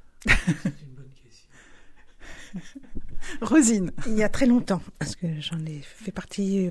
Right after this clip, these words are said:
Speaker 2: pendant quelques années, au, au début, et après je suis partie, mais il y a très longtemps, à la suite, euh, des événements terribles,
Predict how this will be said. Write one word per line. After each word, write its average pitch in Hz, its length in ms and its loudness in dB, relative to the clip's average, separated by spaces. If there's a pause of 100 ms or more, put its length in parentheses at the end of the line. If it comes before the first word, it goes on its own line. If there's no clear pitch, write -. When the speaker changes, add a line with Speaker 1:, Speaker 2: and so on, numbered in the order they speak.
Speaker 2:
pendant 170 200 -2
quelques 170 340 -6
années, 185 420 4
au, 151 80 -4 (320)
au 220 80 2
début, 190 420 2
et 165 80 0
après - 260 -4
je 165 120 -6
suis 175 160 -4
partie, 240 340 2
mais 220 140 8 (240)
il 196 60 0
y - 20 6
a 208 40 4
très 254 180 6
longtemps, 285 440 6
à - 140 -2
la 185 100 4
suite, - 420 -4
euh, 170 340 0
des 165 240 -2
événements 170 320 0
terribles, 180 800 0